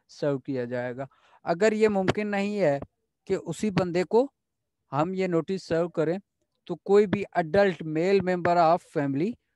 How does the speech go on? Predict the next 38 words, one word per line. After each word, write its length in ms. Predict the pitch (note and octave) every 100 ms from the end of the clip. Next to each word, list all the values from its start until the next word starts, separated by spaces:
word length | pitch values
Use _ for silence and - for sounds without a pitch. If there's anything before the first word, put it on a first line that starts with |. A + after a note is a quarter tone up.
| _
जो 140 | D3+ E3
कि 160 | F#3
उनके 280 | F3+ F3 F#3
साथ 260 | D#3+ D#3 D3
रहता 360 | C3+ C3+ B2+ D3+
हो, 280 | D3+ G#3+ - _ _ _
उन्हें 280 | D#3 D#3+ F#3
दे 180 | E3+ D3
देंगे। 380 | C#3 D3 F#3 A3 _ _ _
अगर 240 | D#3+ F#3+
वो 240 | D#3 C#3 F#3
भी 140 | A#3
नहीं 280 | A3 F#3 F#3+
मिल 200 | F#3+ D3
रहे, 260 | C3+ E3 A#3+ _ _ _ _
तो 100 | F#3+
हम 220 | F3 F3 F3
उसके 380 | E3+ - G#3
दरवाजे 720 | G3+ D3+ C3+ D3 D#3 D#3+ F3
के 140 | E3+ E3
बाहर 400 | C#3 D3+ F3+ B3 _ _ _ -
एक 120 | E3 -
copy 280 | D3+ - F#3+
लगाएंगे, 640 | E3+ C#3 C#3 C#3+ F3 B3+ _ _ _ _ _ -
जहाँ 280 | C#3+ E3+ E3
पे 160 | -
वो 120 | G3 F#3+
ordinary 480 | D#3+ E3 E3+ F3
तौर 280 | F3 E3+ E3
पे 260 | E3 G#3+ B3+ _ -
या 180 | C#3+ D3
तो 180 | C#3 E3
रहता 320 | D#3+ D3 F#3+
हो 240 | F#3+ A3 - _ _
या 160 | D3 D3+
business 440 | D3 C#3+ D3+ D3+
करता 360 | - C#3 B2+ C3+
हो, 260 | A#2 A#2